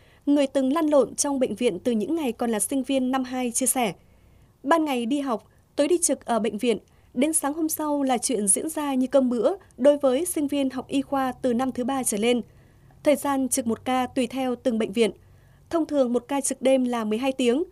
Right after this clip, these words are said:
Nếu là ngày lễ hoặc thứ bảy, chủ nhật, thường sẽ trực cả ngày. Việc học xen lẫn với đi trực đòi hỏi sinh viên sắp xếp thời gian học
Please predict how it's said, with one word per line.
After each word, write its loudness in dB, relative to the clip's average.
Nếu 6
là 2
ngày 0
lễ 0
hoặc 0
thứ -2
bảy, 0
chủ 0
nhật, -2
thường 2
sẽ -2
trực -2
cả -2
ngày. 2
Việc 0
học 0
xen 0
lẫn 2
với 4
đi -2
trực 2
đòi 2
hỏi -2
sinh -2
viên 0
sắp -4
xếp -4
thời 0
gian -4
học -4